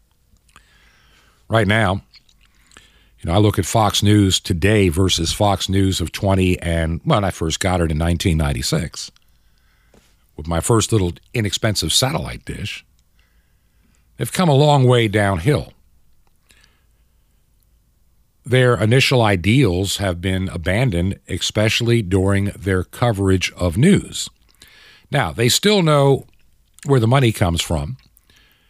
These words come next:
And, of course, Tucker Carlson brings them money. Sean Hannity brings them money, though he tends at times to be, oh, how do I put it?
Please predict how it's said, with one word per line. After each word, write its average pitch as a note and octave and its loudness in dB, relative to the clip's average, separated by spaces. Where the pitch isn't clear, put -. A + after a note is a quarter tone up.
And, G2+ -2
of G2 -12
course, G2+ -2
Tucker G2 -2
Carlson G2+ 0
brings G2 -2
them F#2+ -2
money. E2+ -4
Sean G#2+ 0
Hannity G2+ -2
brings G2+ -2
them F#2 0
money, G2+ 0
though F#2 0
he F#2+ -6
tends A#2 -2
at F2+ -6
times F#2+ -2
to G2+ -6
be, F#2 -2
oh, D3+ 2
how D2+ -8
do F#2+ -4
I E2+ -2
put F#2 -2
it? E2+ -6